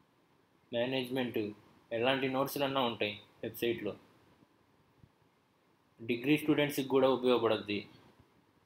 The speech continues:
దీనిలో ఉండే materials. పీజీ స్టూడెంట్స్‌కి ఉపయోగపడతాయి. So, for example, నేను యూజీసీ net management prepare అవుతున్నాను.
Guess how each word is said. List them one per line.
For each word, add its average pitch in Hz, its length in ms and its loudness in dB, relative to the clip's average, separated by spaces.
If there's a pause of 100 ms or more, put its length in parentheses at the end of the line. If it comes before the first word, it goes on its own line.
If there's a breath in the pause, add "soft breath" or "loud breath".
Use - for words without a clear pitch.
(400)
దీనిలో 117 260 0
ఉండే 117 180 -2
materials. 113 600 -2 (1700)
పీజీ 131 280 -2
స్టూడెంట్స్‌కి 135 540 -4
ఉపయోగపడతాయి. 110 640 -2 (1600)
So, 131 80 -2
for 123 180 2
example, 135 580 0 (2000)
నేను 131 280 0 (380)
యూజీసీ 147 380 2
net 139 280 -2 (180)
management 131 560 0
prepare 120 300 0
అవుతున్నాను. 104 480 -4